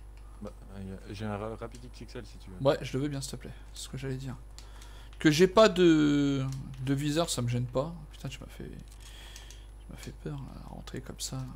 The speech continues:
Speaker 2: Comme un Emomo, le Emomo, là. On va sur les villages, là-bas, derrière ?
Speaker 1: Ouais, ouais.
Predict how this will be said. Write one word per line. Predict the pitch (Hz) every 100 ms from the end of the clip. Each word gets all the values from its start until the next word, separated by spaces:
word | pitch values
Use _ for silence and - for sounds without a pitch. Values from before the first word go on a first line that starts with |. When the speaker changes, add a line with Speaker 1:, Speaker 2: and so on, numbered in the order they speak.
| - - - -
Speaker 2:
Comme | - 127
un | 123
Emomo, | 123 123 127 127 135
le | 131
Emomo, | 127 127 131 131
là. | - - - - - - - - - - - - - - -
On | 131 131
va | 151
sur | - 151
les | 151
villages, | 165 196
là-bas, | 175 180
derrière ? | 185 165 185 190 - - - - - - - - - - - - - -
Speaker 1:
Ouais, | 113
ouais. | 104 95